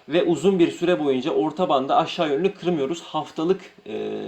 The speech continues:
kapanışlarla beraber. Bak-, bakın haftalık kapanışlardan bahsediyorum sadece. E, haftalık anlamda bu şekilde yorumlayabiliriz. Şimdi haftalık yorumu yaptık. E,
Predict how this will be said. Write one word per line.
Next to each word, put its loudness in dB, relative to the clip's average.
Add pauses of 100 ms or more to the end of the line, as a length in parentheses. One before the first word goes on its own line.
(120)
kapanışlarla -2
beraber. -2
Bak-, -12
bakın -8
haftalık -4
kapanışlardan -2
bahsediyorum -4
sadece. -8 (760)
E, -8
haftalık 0
anlamda 2
bu -10
şekilde -6
yorumlayabiliriz. -2 (1300)
Şimdi -4 (320)
haftalık 0
yorumu -2
yaptık. -2
E, -10